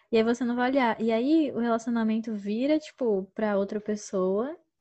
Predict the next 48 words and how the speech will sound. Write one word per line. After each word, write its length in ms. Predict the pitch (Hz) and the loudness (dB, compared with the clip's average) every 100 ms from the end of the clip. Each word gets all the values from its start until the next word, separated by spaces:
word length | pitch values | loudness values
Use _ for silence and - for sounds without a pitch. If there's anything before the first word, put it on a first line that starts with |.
| _ | _
pra 180 | - 202 | 0 2
você 100 | 220 | 2
não 60 | 208 | -2
ter 120 | 208 | 0
que 60 | 214 | 0
olhar 160 | 196 | 0
pra 120 | 202 | -2
você. 580 | 202 208 - 208 208 247 - | -4 -4 -2 0 0 -2 -4
E 120 | 240 | -2
aí 260 | 240 254 254 | 0 0 -2
vai 300 | 233 240 311 | -2 -2 -2
indo 300 | 285 285 294 | -2 -2 -4
nessa 300 | 285 - 277 | -4 -4 -4
situação 440 | - 294 - 285 | -4 -8 -4 -4
de 80 | 233 | -2
você 440 | 220 220 233 220 220 | -2 -4 -4 -4 -6
não 380 | - 214 220 262 | -8 -2 0 0
se 140 | - 254 | 0 2
olhar 320 | 214 226 285 | 4 4 2
porque 180 | 269 247 | 2 0
você 160 | 247 | 0
tá 120 | - 240 | 2 0
ocupado 400 | 254 254 254 285 | 0 2 2 2
demais 320 | 359 285 240 | 0 0 2
olhando 220 | 214 208 | 0 0
pra 100 | 208 | 0
outra 120 | 202 | -2
pessoa. 520 | 190 190 - 185 180 180 - - - - _ | -2 -4 -2 0 0 -4 -14 -20 -20 -20 _
E 80 | 196 | 2
aí 140 | 190 220 | 4 4
por 120 | 277 | 4
isso 120 | 311 - | 2 0
que 80 | |
dá 100 | 330 294 | -2 -2
toda 220 | 226 208 | -2 -2
essa 180 | - 196 | -4 -6
solidão, 440 | - 196 185 185 180 | -4 -2 -2 -2 0
eu 40 | |
acho, 300 | 175 175 190 | -2 -4 -2
né? 120 | 180 | -2
Porque 160 | 180 196 | -2 -6
aí 60 | 185 | -4
quando 220 | 196 196 | -4 -4
você 140 | 190 | -6
sai, 420 | 185 202 220 277 | -4 0 2 2
você 140 | 254 226 | -2 -6
fica, 200 | - 220 | -10 -10
"Caraca, 640 | 214 220 269 240 - 226 | -6 -6 -6 -8 -8 -8